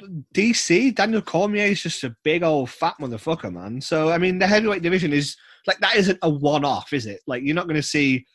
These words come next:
like, the next fight that Tom Aspinall has would still probably have a fat fuck in there. Look at, like, Tanner Boser, the guy that he was fighting. That dude was fucking huge.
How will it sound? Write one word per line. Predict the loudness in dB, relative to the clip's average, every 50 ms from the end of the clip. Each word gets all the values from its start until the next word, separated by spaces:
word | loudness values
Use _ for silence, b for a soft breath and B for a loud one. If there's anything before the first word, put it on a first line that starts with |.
| _ _ -6
like, | -6 -6 -6
the | -10 -10 -8 -8 -8 -4 -4 -2
next | 0 0 -2 -2 -4 -8 -4
fight | -2 -2 -2 -2
that | -2 -6 -4
Tom | -4 -2 -2 -2
Aspinall | -2 -4 -6 -8 -8 -6
has | -6 -6 -6 -6 -8 -10
would | -8 -4 0 0 0 0
still | -2 -4 -2 -2 -2 -2
probably | -4 -6 -6 -6 -6
have | -6 -8 -8
a | -10
fat | -12 -12 -10 -10 -10 -12 _ _
fuck | -10 -10 -10 -10 -14
in | -16 -16 -14 -10
there. | -8 -8 -8 -8 b b b b b
Look | -8 -6 -6
at, | -4 -4
like, | -4 -6 -6
Tanner | -8 -6 -6 -4 -4 -4
Boser, | -2 -2 -2 -2 -2 -4 -6 -8 -8 -10 -12 -12 _
the | -8 -4
guy | -2 0 0 0
that | -2 -4 -4
he | -2 -2
was | -2 -2 -4
fighting. | -6 -14 -18 -18 -18 -16 -14 -10 -8 -8 -8 -8 _ _ _ _ _ _ _ _ _ _ -8
That | -6 -4 -2
dude | -2 -2 -2
was | -2 -4 -6
fucking | -8 -14 -12 -8 -8 -8 -6 -4 -6 -6
huge. | -6 -6 -2 2 4 6 6 4 2 -2 -8 -10 -14 -14 -16